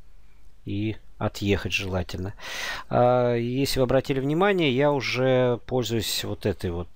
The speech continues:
а, панелью, потому что на виде из камеры, кроме средней кнопки, вот таким вот образом, больше никак она не задействована. Ни ролик ни вперед-назад не крутится,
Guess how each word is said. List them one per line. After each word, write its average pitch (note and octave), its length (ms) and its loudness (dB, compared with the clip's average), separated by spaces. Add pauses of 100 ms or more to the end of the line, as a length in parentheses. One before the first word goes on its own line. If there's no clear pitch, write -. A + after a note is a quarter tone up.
а, F#2+ 240 -2
панелью, C3+ 760 2
потому G#2+ 340 -4
что - 180 -6
на A2 120 2
виде G#2 220 -2
из - 100 4
камеры, C3+ 400 -6
кроме G#2 320 -8
средней G2+ 340 -8
кнопки, G2 400 -8
вот F2+ 160 -10
таким G2+ 300 -4
вот G2 180 -6
образом, C3+ 380 -4
больше A2 320 -2
никак F#2+ 340 -4
она F#2 180 -2
не G2 100 -4
задействована. F2+ 680 -2
Ни F#2+ 160 -2
ролик D3+ 440 0
ни B2+ 60 -2
вперед-назад B2 720 0
не A2 80 -4
крутится, A2 640 -2